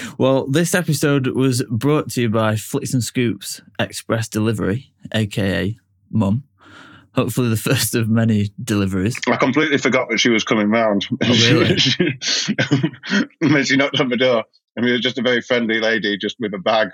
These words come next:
Speaker 2: <laughs> on the other side of the door, just like, "There you
Speaker 1: With a
Speaker 2: go."
Speaker 1: random bag of ice cream. <laughs>
Speaker 2: But no, it was very, very, very good to see her. <laughs>
Speaker 1: Well, we've got a Sugar Puff ice cream, which, let me tell you, actually, it was surprisingly difficult to make.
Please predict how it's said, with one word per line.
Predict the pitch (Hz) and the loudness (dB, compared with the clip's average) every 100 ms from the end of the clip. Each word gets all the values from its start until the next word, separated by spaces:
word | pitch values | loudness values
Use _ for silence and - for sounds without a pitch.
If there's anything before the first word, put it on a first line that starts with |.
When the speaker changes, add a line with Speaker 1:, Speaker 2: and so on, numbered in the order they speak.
| - | -8
Speaker 2:
<laughs> | 120 | -8
on | - - 165 | -6 -2 -2
the | 165 | 0
other | 170 | -2
side | - - 165 139 | -2 -2 -2 -2
of | 143 | -4
the | |
door, | 139 131 127 | -2 -2 -2
just | 127 | -4
like, | 123 - - - - - 160 | -4 -6 -8 -10 -8 -6 -2
"There | 170 | 0
you | 147 | 2
Speaker 1:
With | 131 | 4
a | |
Speaker 2:
go." | |
Speaker 1:
random | 139 131 127 | 2 2 2
bag | 120 123 | 2 2
of | 117 | 2
ice | 127 123 117 | 0 0 -2
cream. | 120 104 202 | -2 0 -2
<laughs> | - 196 - - - - _ - _ _ - | 0 -2 -2 -4 -8 -10 _ -20 _ _ -16
Speaker 2:
But | 98 | -8
no, | 101 92 | -6 -6
it | - | -8
was | 101 | -8
very, | 95 92 92 | -2 -2 0
very, | 110 104 104 | 0 0 0
very | 113 | 0
good | 98 92 | 0 -4
to | 92 | -4
see | 92 | -6
her. | 85 _ - - - | -6 _ -12 -10 -8
<laughs> | 131 - - - | -6 -8 -10 -2
Speaker 1:
Well, | 123 | 0
we've | 139 127 | 2 2
got | 165 151 - | 2 0 0
a | 139 117 120 147 151 | 0 2 2 2 2
Sugar | 143 - 160 147 | 0 0 2 0
Puff | - 120 117 - - | 0 -2 -2 -6 -2
ice | 120 117 | -2 -2
cream, | - 78 117 123 - | -4 -2 -2 -4 -6
which, | - 110 - - - - - 143 - | -2 -2 -2 -8 -10 -18 -16 -14 -4
let | 143 | 0
me | 151 | 0
tell | 147 156 147 | 0 2 2
you, | 110 - | 0 0
actually, | - - 92 98 | -4 -4 -2 -2
it | 98 | 0
was | 113 113 | 0 0
surprisingly | 131 113 165 175 160 143 | 0 0 0 2 0 0
difficult | 143 - 110 101 | 0 -2 -4 0
to | |
make. | 107 104 87 - - | 0 2 -2 -6 -12